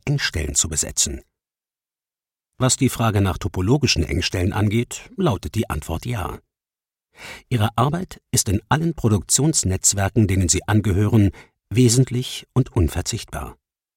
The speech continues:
Auf Social-Media-Plattformen würden ohne Content-Moderatoren, die andauernd alle beanstandeten Inhalte kontrollieren,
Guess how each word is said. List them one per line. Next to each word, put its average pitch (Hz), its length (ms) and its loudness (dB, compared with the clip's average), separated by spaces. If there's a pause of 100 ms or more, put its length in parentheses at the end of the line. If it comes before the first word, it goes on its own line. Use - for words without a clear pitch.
(600)
Auf - 200 -6
Social-Media-Plattformen 98 1500 0
würden 80 360 -4
ohne 113 320 4
Content-Moderatoren, 92 1400 0
die 85 240 -6
andauernd 101 720 0
alle 123 240 0
beanstandeten 107 840 -2
Inhalte 120 460 2
kontrollieren, 101 640 -2